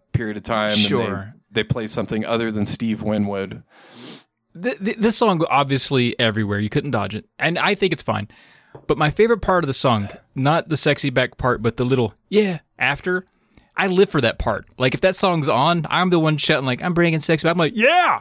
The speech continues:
Speaker 2: Like, I love the "yeah" part. I don't know why. I just, I glom on to the worst part of songs.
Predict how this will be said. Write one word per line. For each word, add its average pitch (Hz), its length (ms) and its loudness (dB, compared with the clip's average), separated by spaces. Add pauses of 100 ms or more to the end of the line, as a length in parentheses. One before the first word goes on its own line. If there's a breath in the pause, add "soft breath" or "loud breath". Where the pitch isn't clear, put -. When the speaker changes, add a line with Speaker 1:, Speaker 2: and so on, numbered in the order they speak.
Speaker 2:
Like, 151 160 0
I 185 80 0
love 196 360 2
the 165 80 2
"yeah" 175 260 4
part. 107 200 -4
I 160 160 2
don't 220 120 4
know 285 100 2
why. 240 260 2
I 127 80 0
just, - 260 -2
I 185 120 2
glom 208 360 4
on 175 200 4
to - 80 -12
the 139 80 2
worst 127 280 2
part 135 200 0
of 113 80 -2
songs. 113 420 0